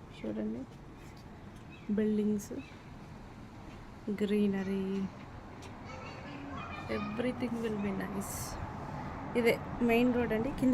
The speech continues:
చెప్పాను కదా మీకు మెట్రో ఉంటుంది, అందరూ వెళ్తూ ఉంటారు, వస్తూ ఉంటారు. ఏ టైంలో అయినా సరే తిరుగుతూనే ఉంటారు. సన్లో ఎక్కువ ఎక్స్‌పోజ్ అవ్వడానికి చూస్తూ ఉంటారు. ఇంకేంటంటే ఇక్కడ ఎక్కువ సైకిల్ వాట్-, యూజ్ చేస్తూ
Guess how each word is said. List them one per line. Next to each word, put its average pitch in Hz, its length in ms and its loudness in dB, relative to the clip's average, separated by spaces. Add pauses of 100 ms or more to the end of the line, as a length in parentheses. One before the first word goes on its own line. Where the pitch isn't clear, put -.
(120)
చెప్పాను 233 380 2
కదా 233 200 6 (340)
మీకు 233 240 2 (160)
మెట్రో 214 340 8 (120)
ఉంటుంది, 214 400 6 (760)
అందరూ 220 300 10
వెళ్తూ 208 280 6 (120)
ఉంటారు, 202 480 6
వస్తూ - 240 -2 (140)
ఉంటారు. 190 420 4 (720)
ఏ - 20 12 (180)
టైంలో 269 360 12
అయినా 269 240 10
సరే 220 160 6 (100)
తిరుగుతూనే 233 500 8
ఉంటారు. 196 300 4 (380)
సన్లో 214 340 4 (600)
ఎక్కువ - 240 2 (680)
ఎక్స్‌పోజ్ 262 400 8
అవ్వడానికి 220 440 8
చూస్తూ 240 300 8 (100)
ఉంటారు. 196 380 4 (680)
ఇంకేంటంటే 277 640 12
ఇక్కడ 247 140 8 (100)
ఎక్కువ - 240 10 (140)
సైకిల్ 247 380 8
వాట్-, 214 240 4 (240)
యూజ్ 233 260 10
చేస్తూ 226 280 10